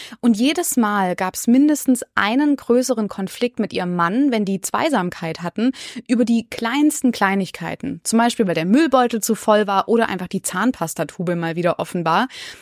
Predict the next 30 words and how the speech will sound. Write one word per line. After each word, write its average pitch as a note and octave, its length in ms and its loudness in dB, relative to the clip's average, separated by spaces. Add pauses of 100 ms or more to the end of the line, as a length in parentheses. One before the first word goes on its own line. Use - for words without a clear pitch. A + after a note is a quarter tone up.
(240)
was G#3 180 0
quasi G#3+ 300 0
komplett G3 480 0
eskaliert E3+ 520 -4
ist. D#3+ 340 -8 (800)
Auch A3 320 4
hat C4+ 120 0
sie B3 120 -2
über A3+ 220 2
ihre G#3 480 0 (160)
recht A#3+ 220 -4
schwierige A3+ 800 2
Chefin B3 480 0
aus F3+ 180 -2
ihrer F#3 240 -2
Sicht F3 260 -6
gesprochen, F#3 520 -2
die G#3 100 -2
so C#4+ 240 -2
anstrengend G3+ 680 -4
wäre F#3 160 2
und G3+ 160 -6
Anna A#3+ 240 -2 (180)
ihr A#3 100 4
es - 200 -2
immer D4+ 260 4
versucht, B3 560 -2
recht A3+ 300 -4
zu G3 100 -4
machen, F#3 380 -6